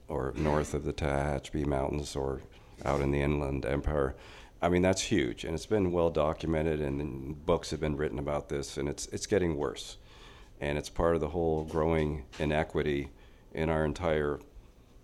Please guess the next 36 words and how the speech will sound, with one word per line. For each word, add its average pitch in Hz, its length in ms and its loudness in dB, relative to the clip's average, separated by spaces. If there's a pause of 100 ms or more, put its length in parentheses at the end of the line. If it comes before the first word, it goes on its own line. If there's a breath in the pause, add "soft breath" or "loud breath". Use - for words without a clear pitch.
(120)
uh, 76 140 -8
frankly, 78 400 0
American 76 460 0
society, 71 580 0
and 71 100 -2
we're 78 120 -4
seeing 87 260 2
it 76 180 0
replicated 71 640 -2
in 71 100 -4
California. 78 720 0
Again, 80 380 -2
this 92 200 -6
is 73 100 -12
not 78 220 -4
like - 280 -6 (600 soft breath)
rocket 82 360 4
science 65 380 0
for 76 120 -2
most 71 300 -2
of - 80 -18
the - 80 -4
people 71 220 -4
who 67 200 -6 (120)
read 71 180 -4
newspapers. 69 680 -4 (880 loud breath)
It's - 240 4
true 127 460 8
that 90 280 8 (960)
the 92 80 -2
Central 104 380 2
Valley 87 580 8 (400 soft breath)
has 85 180 0
fallen 85 400 4
far 80 300 4
behind 73 640 0